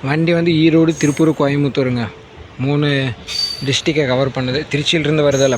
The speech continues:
பாலக்காடு எக்ஸ்பிரஸ்ங்க. கரூர் to கோயம்புத்தூர் vlog. எல்லா மக்கள் சப்போர்ட் பண்ணுங்க. இப்போ தான் கரெக்டாக கிளம்புது வண்டி. பத்து நிமிஷம் லேட்டாக வந்துச்சு.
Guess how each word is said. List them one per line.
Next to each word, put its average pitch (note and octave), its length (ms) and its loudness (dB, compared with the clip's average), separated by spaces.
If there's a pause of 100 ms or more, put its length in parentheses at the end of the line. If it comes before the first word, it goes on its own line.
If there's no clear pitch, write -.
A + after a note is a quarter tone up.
பாலக்காடு B2+ 380 2
எக்ஸ்பிரஸ்ங்க. A#2+ 480 -6 (3000)
கரூர் C#3+ 400 2
to E3+ 60 4 (100)
கோயம்புத்தூர் C#3 500 0
vlog. B2 240 0 (680)
எல்லா C#3 180 0
மக்கள் D#3 260 -2
சப்போர்ட் D3 300 0
பண்ணுங்க. C#3+ 260 0 (3750)
இப்போ E3 180 0
தான் E3+ 140 -2
கரெக்டாக D3+ 320 -2
கிளம்புது D#3 380 0
வண்டி. C#3+ 260 0
பத்து D3+ 200 0
நிமிஷம் F#3+ 260 2
லேட்டாக F3 280 2
வந்துச்சு. C#3+ 300 0